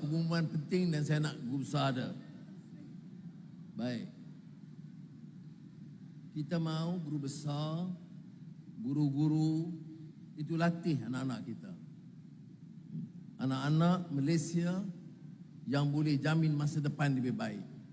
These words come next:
Mesti rajin belajar. Mesti cukup disiplin.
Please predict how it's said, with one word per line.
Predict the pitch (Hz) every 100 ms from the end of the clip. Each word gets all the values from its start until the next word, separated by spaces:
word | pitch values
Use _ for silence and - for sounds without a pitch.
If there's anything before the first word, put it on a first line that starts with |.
| - - - - - - - - - - - - - - - -
Mesti | 160 160 175 165
rajin | 160 160 160 151
belajar. | 147 131 120 104 - - - - - - - - - - -
Mesti | - 156 180 170
cukup | 185 185 143
disiplin. | 151 160 185 160 160 147